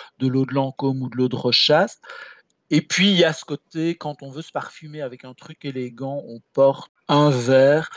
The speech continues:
heu, un truc qui fait un peu plus jeune, parce qu'effectivement, ça fait beaucoup plus jeune. Alors, ça fait beaucoup plus jeune parce que c'est vert, que c'est frais et que c'était, en fait, ce que voulait Chanel.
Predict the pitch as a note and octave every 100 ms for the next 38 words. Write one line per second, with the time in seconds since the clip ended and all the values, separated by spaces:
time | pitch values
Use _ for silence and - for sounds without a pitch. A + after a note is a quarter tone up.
0 | - - - _ - A#2 A2+ A#2 A2 A2+
1 | B2 B2+ - - F3+ - D#3 D3+ C#3 -
2 | D#3+ - C#3 - D3 D#3+ D3 B2 - B2+
3 | C3+ - - C3 C#3 D3+ - - C3+ A#2
4 | A#2+ C#3+ _ _ C3+ B2+ B2 A2+ A2 -
5 | - - - - C#3+ C3+ _ _ _ _
6 | _ _ - - A#3 C#4 B3+ - - F#3+
7 | E3 E3+ F3 E3 D3+ - D3 - C#3+ C#3
8 | D3+ C#3+ - C#3 - C3+ - - D3+ D3
9 | B2+ B2+ - C#3+ - F#3 F3 C#3 - D3+
10 | - C3 B2 C3 B2 - A#2+ B2+ D3 G#3+